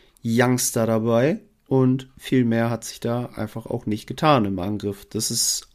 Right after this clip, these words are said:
einerseits für uns natürlich so ein bisschen in Anführungsstrichen langweilig, weil man da nicht so viel über neue Leute sprechen kann. Andersrum zeigt das, wie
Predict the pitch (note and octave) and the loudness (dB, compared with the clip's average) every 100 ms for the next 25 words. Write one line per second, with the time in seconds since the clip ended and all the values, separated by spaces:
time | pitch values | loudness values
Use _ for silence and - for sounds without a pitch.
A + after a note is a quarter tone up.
0 | - B2 C#3 C#3 C3+ C3 C3 - - - | 0 2 4 4 4 2 0 -10 -12 -4
1 | B2 A2 C#3+ - B2+ - B2+ A#2+ A#2 A2+ | 2 4 4 2 -2 4 4 4 0 2
2 | B2+ C3 A#2 A2+ - - - - - - | 4 6 6 4 -4 -20 -20 -20 -14 -2
3 | A2+ - A#2+ C3 C3 B2 A#2 - A#2 A2+ | -2 0 2 2 4 4 4 -2 -2 0
4 | G2+ A2 C3 C3 C3 C3 C#3+ - A2 G#2+ | 4 6 8 8 8 8 4 4 4 4
5 | G#2+ G#2+ A2 A2 - A2 A2 G#2 G2 G2+ | 2 2 4 2 -2 -4 -2 0 2 4
6 | A#2+ C3 C3+ C3+ C3+ - - C3 C#3+ C#3+ | 8 8 8 4 2 -4 0 0 0 0
7 | C#3+ - - B2 C3 C3 - C3+ C#3 C#3+ | 0 -2 -2 2 2 2 0 2 2 0
8 | - B2 A#2+ B2+ B2 A#2 B2+ D3 D#3+ | 0 0 2 0 0 0 0 0 -4